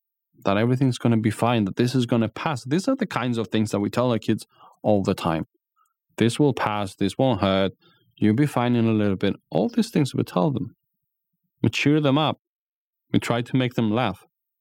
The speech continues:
We try to distract them from what is into moving into something else. As my friend Confucius said,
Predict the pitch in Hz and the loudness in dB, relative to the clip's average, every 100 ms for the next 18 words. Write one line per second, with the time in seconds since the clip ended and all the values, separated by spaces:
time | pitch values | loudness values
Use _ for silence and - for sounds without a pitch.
0 | - 113 - 143 160 185 170 - 135 104 | -2 0 0 -4 -2 -2 -2 -2 -2 -2
1 | - 101 - 98 98 90 107 123 _ _ | -2 -2 2 2 2 2 0 0 _ _
2 | _ - 107 98 95 90 90 90 - 95 | _ -8 -2 2 2 2 0 -2 -2 -2
3 | - 90 87 - _ _ _ _ _ _ | 0 -2 -4 -6 _ _ _ _ _ _
4 | _ _ _ _ _ _ _ _ _ _ | _ _ _ _ _ _ _ _ _ _
5 | - 127 151 160 131 104 120 107 101 90 | -6 -2 0 2 0 0 -2 0 0 0
6 | 123 - - - 80 | 0 0 -2 0 -2